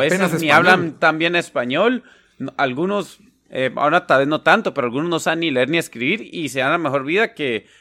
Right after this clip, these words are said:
Speaker 2: la gran <laughs> mayoría de guatemaltecos. O sea, es mejor que sesenta, setenta por ciento de guatemaltecos.
Speaker 1: Sí, y trabajado. O sea, y no, no, Estados Unidos, por más de que sea el paraíso, ahí no vas a ir a,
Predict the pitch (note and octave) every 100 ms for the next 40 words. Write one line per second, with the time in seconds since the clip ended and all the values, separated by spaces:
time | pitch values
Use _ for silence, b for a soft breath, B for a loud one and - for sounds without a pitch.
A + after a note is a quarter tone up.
0 | b - A#2+ A#2 D3 D#3+ - D#3 E3 D3+
1 | B2 B2+ G#2+ G2 F3 G3 C3+ B2+ A#2+ B2
2 | B2 C3+ C3 B2+ D#3 E3+ D3+ - A#2 -
3 | E3+ C3+ - - D3+ D3 C3 F#2 - D3
4 | C#3+ B2+ B2+ B2 B2 F3 F#3 _ _ _
5 | _ _ - D#4+ E4 E3+ E3+ D3+ G#2 -
6 | E3 E3+ - - - F#2 - C#3+ G2+ D#2+
7 | - _ - A#2+ D3 A#2 C3 E3+ - -
8 | - E3 F3 D3 F#3+ F3+ B2 A2+ D3 C#3
9 | G2+ G2 C3 D#3 - - F#2 G2+ F#3 C4
10 | C#3 A#2 F#3 F#3 C#3 D3 C3+ A#2+ F2+ -